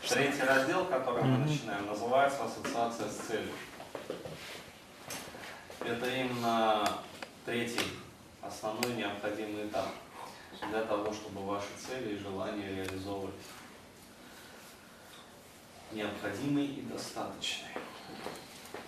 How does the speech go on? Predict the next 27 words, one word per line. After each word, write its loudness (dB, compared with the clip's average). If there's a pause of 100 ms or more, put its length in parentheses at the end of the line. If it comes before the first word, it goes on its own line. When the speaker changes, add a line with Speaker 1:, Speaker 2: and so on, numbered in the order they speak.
(2500)
Speaker 1:
То 4
есть, 2
опять-таки, 8
ещё 4
раз 8
повторю, 6
что 10 (180)
сверхмощный 4
компьютер 0
нашего 2
мозга 2
создан, 4
в 0
общем-то, -4
с 8
единственной 0
целью. -4 (880)
А, 2 (120)
с -8
тем, 0
чтобы 2
обслуживать 0
потребности -2 (380)
нашего -6
тела, -4 (200)
с -14
тем, -6